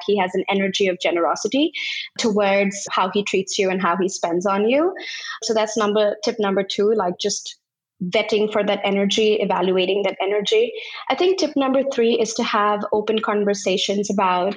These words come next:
uh, dreams, desires, investments, uh, the future, especially before getting engaged to somebody. I think it's important to understand, you know, what their debt levels are, if they have some, you know, debt from university or s-, credit card debts.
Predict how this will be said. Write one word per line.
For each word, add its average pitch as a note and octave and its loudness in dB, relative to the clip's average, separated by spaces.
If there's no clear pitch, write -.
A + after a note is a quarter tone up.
uh, G3+ 2
dreams, G#3 0
desires, F#3 0
investments, F3+ -2
uh, G3 0
the G#3 0
future, G3+ 2
especially G3+ 0
before G3 0
getting F3+ -2
engaged F3+ 0
to A3 0
somebody. A3 2
I G#3 2
think G#3 2
it's G#3 -2
important G3+ 0
to G3 2
understand, F#3+ 0
you F#3+ 0
know, F#3 0
what F3 0
their E3+ 0
debt C4 2
levels A3 2
are, G3 2
if G#3 -2
they G#3 2
have G3 0
some, F#3 -2
you G3 2
know, F#3+ 2
debt F#3 0
from F#3+ 0
university G#3+ 2
or D#3+ 0
s-, - -6
credit B3+ 0
card A3 2
debts. G3+ -2